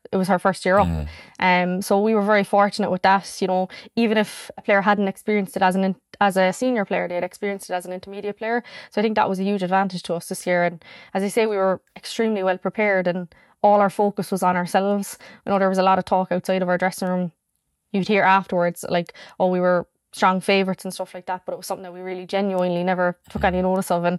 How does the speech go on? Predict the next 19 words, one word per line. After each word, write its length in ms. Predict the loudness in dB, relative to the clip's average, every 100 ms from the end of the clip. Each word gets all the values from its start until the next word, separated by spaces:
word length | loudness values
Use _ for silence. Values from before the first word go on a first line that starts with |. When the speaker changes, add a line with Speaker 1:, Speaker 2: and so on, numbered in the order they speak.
| -6 -6
Speaker 1:
I 120 | 0 2
know 280 | 4 2 0 -2
teams 280 | 0 2
will 120 | 0 0
say 180 | 2
that 140 | 2 2
and 80 | 0
people 200 | -6 -4
will 120 | -4
come 160 | -4
out 80 | -6
and 80 | -4
say 160 | -4 0
that 80 |
afterwards, 400 | 0 -2 -2 -4
but 160 | -4 -4
we 160 | -2 -4
genuinely 800 | 0 0 2 -2 -2 -2 -2 -6 -16 -20 _ -8
took 220 | -6 -8